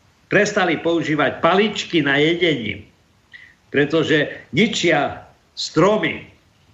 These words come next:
A Číňania jej odpovedali: "Moja zlatá, iď do školy naspäť, aby si zistila,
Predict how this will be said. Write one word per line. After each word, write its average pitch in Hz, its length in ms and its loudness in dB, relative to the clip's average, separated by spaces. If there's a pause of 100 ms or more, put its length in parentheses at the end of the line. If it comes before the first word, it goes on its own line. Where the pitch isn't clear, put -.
(1120)
A 123 400 -4 (200)
Číňania 190 640 2
jej 147 160 0
odpovedali: 135 880 0 (240)
"Moja 185 260 4
zlatá, 170 560 -2
iď 196 220 2
do 180 100 2
školy 143 640 0
naspäť, 139 680 0
aby 135 220 -2
si 147 180 -4
zistila, 139 680 2